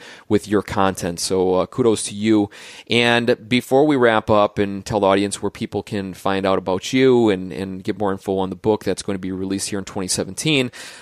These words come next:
um, the last question I have is, this book is obviously called <laughs> Brilliant Breakthroughs. It's, it's your brand. It's, it's your book. Uh, it's in a way your child. But what was the biggest breakthrough in your own personal business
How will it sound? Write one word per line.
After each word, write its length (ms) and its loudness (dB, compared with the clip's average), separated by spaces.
um, 320 2
the 140 2
last 280 2
question 280 -4
I 60 -2
have 320 -2
is, 340 0
this 220 -4
book 340 0
is 80 -6
obviously 400 -4
called 360 -2
<laughs> 0 -
Brilliant 400 -2
Breakthroughs. 640 -4
It's, 300 0
it's 160 -2
your 220 2
brand. 400 0
It's, 160 -4
it's 180 -2
your 160 2
book. 320 2
Uh, 180 4
it's 280 -2
in 200 -2
a 60 0
way 120 4
your 180 0
child. 540 0
But 100 2
what 240 0
was 160 0
the 80 0
biggest 500 0
breakthrough 680 0
in 200 -8
your 300 -2
own 160 -6
personal 420 -6
business 580 -2